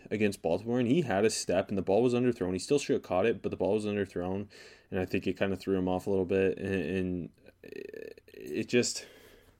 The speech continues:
he can't be dropping those passes. But again, it's hard to just kill him when Juju Smith-Schuster and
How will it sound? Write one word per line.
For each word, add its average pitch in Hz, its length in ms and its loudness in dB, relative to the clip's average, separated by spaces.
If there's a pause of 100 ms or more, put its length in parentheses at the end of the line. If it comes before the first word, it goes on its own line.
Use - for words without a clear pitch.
(960)
he 160 180 -6
can't 147 340 2
be 190 120 0
dropping 107 540 4
those 107 220 0
passes. 98 640 -2
But 113 180 4
again, 107 340 4
it's 101 180 -4
hard 101 240 2
to 104 60 -6
just - 340 -2
kill 101 220 0
him 98 380 0
when 98 240 -2
Juju 98 260 -2
Smith-Schuster 92 640 -2
and 87 140 -4